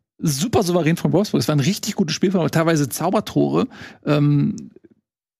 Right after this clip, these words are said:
überraschend. Also es war wirklich stark von Wolfsburg und, äh, alle, die es mit Wolfsburg halten, werden zu Recht enttäuscht sein, dass wir da gar nicht so lange drüber geredet haben. Wir haben uns verquasselt ein bisschen. Ähm, Mainz, äh, ich glaube auch Bo Svensson war massiv enttäuscht, also entsetzt an der Außenlinie, äh, getänzelt, was ich auch verstehen kann, weil es war ein wichtiges Spiel.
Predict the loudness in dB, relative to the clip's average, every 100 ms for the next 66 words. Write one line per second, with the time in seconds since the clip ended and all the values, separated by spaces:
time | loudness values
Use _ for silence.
0 | _ _ _ _ 0 2 2 0 -2 0
1 | 0 2 0 0 0 0 -2 0 2 2
2 | 0 0 0 0 0 2 2 2 0 2
3 | 0 2 0 0 0 0 0 0 0 2
4 | 2 2 0 0 -4 -2 -2 0 0 0
5 | -2 -2 0 0 0 -2 -2 -2 0 0
6 | 2 2 2 2 0 0 -2 0 0 0
7 | 0 0 -2 -4 -8 -10 -8 -2 2 2
8 | 2 0 0 2 0 -2 -2 0 2 2
9 | 0 0 0 0 0 0 -2 0 0 0
10 | 0 -2 -2 -2 0 0 2 0 0 0
11 | 0 0 0 0 0 -2 -4 -2 0 0
12 | 0 0 0 0 -2 -2 0 0 0 -4
13 | -2 -4 -4 -2 -2 -2 0 -2 0 0
14 | 0 0 0 0 -2 -2 -2 0 0